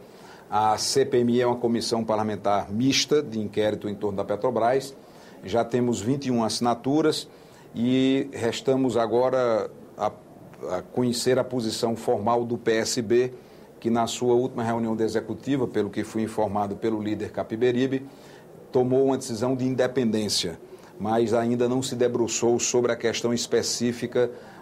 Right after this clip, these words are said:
da assinatura ou não da C P I do Petro-, da Petrobras. Então, poderia dizer que, a esta altura,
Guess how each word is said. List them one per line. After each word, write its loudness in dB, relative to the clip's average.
da 2
assinatura 0
ou 4
não 0
da 2
C -2
P 0
I 2
do 0
Petro-, -2
da 0
Petrobras. -2
Então, -2
poderia 4
dizer 2
que, 0
a 4
esta -2
altura, 2